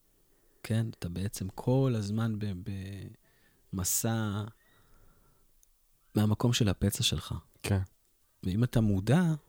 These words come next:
Speaker 1: אז אתה הופך אותו באמת להיות, כמו שאני, כמו שאני קורא לזה, ב-, בפעולת האלכימיה, אתה לוקח את הפופ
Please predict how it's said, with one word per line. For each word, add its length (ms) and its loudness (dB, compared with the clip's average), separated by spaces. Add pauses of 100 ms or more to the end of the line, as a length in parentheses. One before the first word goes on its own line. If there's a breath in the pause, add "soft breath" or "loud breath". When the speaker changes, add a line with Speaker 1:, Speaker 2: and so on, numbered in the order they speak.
(280)
Speaker 1:
אז 80 -6
אתה 180 -6
הופך 320 -6
אותו 200 0
באמת 340 -2
להיות, 120 -2
כמו 160 -2
שאני, 300 0
כמו 160 -4
שאני 180 2
קורא 240 0
לזה, 240 0
ב-, 320 -4
בפעולת 520 0
האלכימיה, 640 2 (1200 loud breath)
אתה 180 6
לוקח 460 6
את 220 4
הפופ 640 6